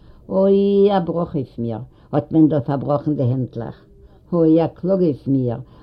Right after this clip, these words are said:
האט מענדלעכע פארבראכן אירע הענטלעך. רוינירט זיינען מיר, ביי די לדל געווארן, האט מענדל געשריען,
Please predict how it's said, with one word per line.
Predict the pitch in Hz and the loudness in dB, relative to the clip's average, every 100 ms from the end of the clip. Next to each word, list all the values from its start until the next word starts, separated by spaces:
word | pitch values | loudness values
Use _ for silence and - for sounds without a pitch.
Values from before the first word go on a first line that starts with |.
| - | -6
האט | 147 | -2
מענדלעכע | 156 170 160 160 151 156 151 | 2 4 4 2 2 -2 -2
פארבראכן | 147 135 165 160 165 180 | -4 0 0 2 2 4
אירע | 190 160 | 4 2
הענטלעך. | 120 120 107 107 - - - - - - - - | 0 -4 -8 -14 -16 -20 -20 -20 -20 -20 -20 -8
רוינירט | 185 196 220 233 240 269 208 | 2 6 6 6 6 4 4
זיינען | 202 180 170 | 4 6 4
מיר, | 165 151 135 | 4 4 -2
ביי | 143 | -4
די | 170 208 | 0 2
לדל | 202 196 180 180 180 | 2 0 0 0 0
געווארן, | 180 151 131 127 117 123 - - | 0 -2 -2 -4 -4 -6 -8 -10
האט | - 147 | -6 -4
מענדל | - 156 151 | 2 2 2
געשריען, | 123 139 - 117 123 117 | 0 -4 -6 -6 -4 -6